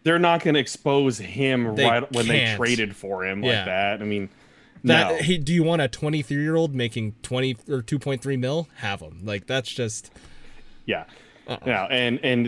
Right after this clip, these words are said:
Speaker 1: that's where you, I would be, I guess, more okay with them losing Sissons than Järnkrok.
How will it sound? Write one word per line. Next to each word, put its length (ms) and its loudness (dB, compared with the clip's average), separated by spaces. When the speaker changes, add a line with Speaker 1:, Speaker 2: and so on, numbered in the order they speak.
Speaker 1:
that's 300 0
where 240 4
you, 260 -2
I 160 4
would 120 4
be, 280 4
I 140 2
guess, 240 0
more 200 4
okay 280 0
with 80 -2
them 160 0
losing 280 -4
Sissons 520 -4
than 140 -6
Järnkrok. 580 -4